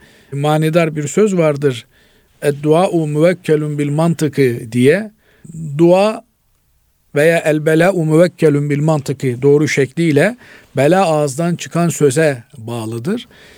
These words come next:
İnsan bazen kendi belasını kendi sözleriyle kendi çeker. Bazı sözler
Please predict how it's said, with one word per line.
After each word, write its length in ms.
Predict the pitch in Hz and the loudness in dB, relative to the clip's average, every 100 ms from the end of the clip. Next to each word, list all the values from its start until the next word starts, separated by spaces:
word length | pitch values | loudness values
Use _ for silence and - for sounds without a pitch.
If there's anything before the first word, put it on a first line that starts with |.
| - _ | -20 _
İnsan 480 | 165 160 139 185 160 | -4 -2 0 -2 0
bazen 480 | 165 175 147 196 220 | 2 2 2 -2 -2
kendi 440 | - 156 170 180 | -2 -2 0 2
belasını 600 | 147 151 147 127 151 202 | 2 2 0 -2 -4 -4
kendi 360 | 170 147 160 175 | -2 -2 -2 -4
sözleriyle 760 | - 143 123 147 139 156 202 180 | 0 0 2 0 0 0 0 0
kendi 540 | 147 143 151 151 131 _ - | 0 0 2 2 0 _ -10
çeker. 460 | 120 113 156 214 _ _ - - - - | -8 -2 -2 -4 _ _ -20 -20 -20 -2
Bazı 500 | 151 175 165 151 - | 0 2 0 -6 -8
sözler 600 | - 156 143 156 220 | -4 0 0 2 -2